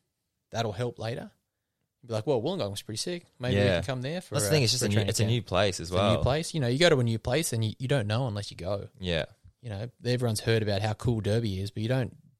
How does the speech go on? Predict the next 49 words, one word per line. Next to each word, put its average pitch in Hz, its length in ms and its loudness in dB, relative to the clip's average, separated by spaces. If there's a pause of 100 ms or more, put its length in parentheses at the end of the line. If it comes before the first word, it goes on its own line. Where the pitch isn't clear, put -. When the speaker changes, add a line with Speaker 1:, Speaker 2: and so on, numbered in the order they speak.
Speaker 1:
get - 180 -6
that 110 220 -8
vibe 107 320 -6
unless 98 240 -4
you 98 80 -12
go 95 140 -4
Speaker 2:
Yeah, 87 160 0
Speaker 1:
there. 82 80 0
Speaker 2:
unless 82 220 -4
you're 78 60 -8
there. 80 260 -2
Speaker 1:
Same 135 180 6
deal 120 140 6
with 110 120 2
Medina. 107 520 -2
Like, 104 200 -2
everyone 117 220 0
hears 123 320 0
how 101 100 -4
sick - 320 -2
it - 80 -2
is, 95 180 -4
but 98 80 -6
once 120 180 0
you 110 60 -2
hear 131 340 -2
and 110 80 -2
you 104 60 -4
get 110 140 -6
that - 160 -10
perfect 113 400 -2
dirt 123 360 2
and 110 80 -4
you 101 80 -4
have 107 180 -4
that 101 180 -6
brownie 131 360 0
from - 140 -12
the - 80 -12
cafe, 123 540 -4 (100)
and - 120 -12
it's - 180 -6
like, - 260 -10 (380)
it's - 120 -16
red 135 300 0
hot, 135 260 -2
man. 92 160 -8
Speaker 2:
Everything 104 300 6
happens. 95 300 2